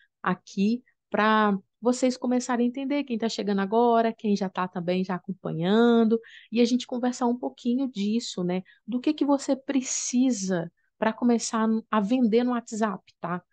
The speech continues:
Então, a vender produto físico, né? No, no WhatsApp, que é o que eu, que eu faço aqui. Então, eu vou compartilhar minha tela, vou pegar meu bloquinho, né, de notas aqui, e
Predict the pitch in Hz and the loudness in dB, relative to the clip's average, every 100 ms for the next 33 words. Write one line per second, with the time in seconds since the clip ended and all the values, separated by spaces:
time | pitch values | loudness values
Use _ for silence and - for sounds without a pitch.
0 | _ _ - 175 226 240 226 226 233 240 | _ _ -10 -2 0 2 4 4 4 2
1 | 240 233 240 - - 254 208 180 185 190 | -2 -2 -6 -12 -2 0 0 -2 -4 -4
2 | 202 208 _ - 196 202 202 196 202 - | -4 -6 _ -4 2 4 4 2 -2 0
3 | 208 196 - 190 190 - 196 196 196 _ | 0 0 -2 -2 -2 -2 0 0 -2 _
4 | _ - 190 - 202 - 262 - 190 165 | _ -6 -4 -2 -4 -2 -6 -2 -2 -4
5 | _ _ _ - 254 220 - 427 381 311 | _ _ _ 2 4 4 2 -2 -2 -4
6 | - 254 226 226 - 185 208 220 214 214 | -2 0 2 0 0 0 2 0 -4 -6
7 | 226 233 214 214 214 - 190 233 202 180 | -2 -2 -2 -4 -4 -4 -2 0 0 -2
8 | 196 _ _ - 185 233 190 175 - 196 | -4 _ _ -10 -4 0 0 -2 -4 -4
9 | 254 - - 202 226 _ _ _ - 247 | -4 -6 -4 -4 -4 _ _ _ -4 2
10 | 302 | 2